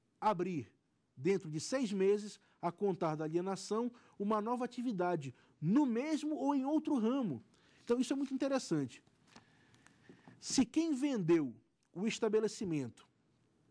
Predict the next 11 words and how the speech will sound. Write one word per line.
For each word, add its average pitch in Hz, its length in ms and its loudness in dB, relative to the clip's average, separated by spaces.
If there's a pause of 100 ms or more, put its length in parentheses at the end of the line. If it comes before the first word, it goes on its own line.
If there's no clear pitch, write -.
(580)
prosseguiu 190 880 2 (420)
no 175 180 2
mesmo 262 480 0
ramo 143 580 -2 (600)
ou 269 260 4
em 240 160 0
outro 285 400 2
ramo, 151 540 0 (680)
no 147 160 2
outro 220 260 0
local, 170 560 -2